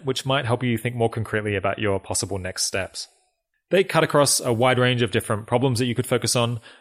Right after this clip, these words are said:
uh, skills that you might have, and different stages that you might be at with your career. If you want regular posts in your Facebook and Twitter feed, you could follow us on there, or join a couple of the most prominent effective altruism themed Facebook groups too,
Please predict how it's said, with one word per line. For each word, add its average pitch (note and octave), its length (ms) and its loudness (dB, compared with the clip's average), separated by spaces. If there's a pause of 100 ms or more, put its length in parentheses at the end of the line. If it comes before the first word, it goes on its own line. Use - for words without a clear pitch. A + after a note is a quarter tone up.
(100)
uh, G2 100 0
skills A#2+ 320 2
that B2+ 100 -2
you A#2 80 -4
might G#2+ 200 0
have, G#2+ 340 0
and G2 220 -4
different A2+ 260 -2
stages G#2+ 360 0
that G#2 120 0
you G#2+ 100 -2
might G2 320 -2
be G#2 120 0
at F#2 160 -2
with G2 120 -4
your F2 120 -4
career. F2 320 -8 (960)
If C3+ 80 0
you F#3 100 6
want G3 220 2
regular E3+ 280 4
posts - 460 4
in C3+ 160 -2
your C3 200 4
Facebook C#3+ 420 0 (100)
and A#2 240 -2
Twitter - 200 0
feed, D#3 240 -2 (360)
you C3 80 0
could C3+ 140 0
follow C3+ 320 2
us C3+ 180 2
on A#2 220 -4
there, A#2+ 260 -2 (420)
or F#3+ 140 6
join E3 300 2
a C#3 80 -2
couple D3 240 0
of B2+ 80 0
the C3+ 60 -2
most B2 200 0
prominent A#2+ 400 -2
effective A2+ 340 -4
altruism G#2+ 460 -2
themed G#2 340 -4
Facebook G#2+ 360 -2
groups - 260 -4
too, F#2 220 -4